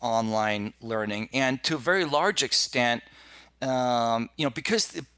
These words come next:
because students have access either through devices or cell phones, um, they're not necessarily always, um, dependent on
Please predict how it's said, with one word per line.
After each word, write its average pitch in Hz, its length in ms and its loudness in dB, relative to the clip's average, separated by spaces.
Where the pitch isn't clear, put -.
because 165 640 0
students 143 1200 0
have 120 720 2
access 117 640 0
either 110 200 -4
through 107 280 -10
devices 104 560 0
or 92 80 -6
cell 101 320 0
phones, 87 640 -4
um, 120 240 -2
they're 127 140 -2
not 139 360 2
necessarily 131 760 0
always, 117 720 0
um, 104 720 -4
dependent 123 520 -2
on 113 380 0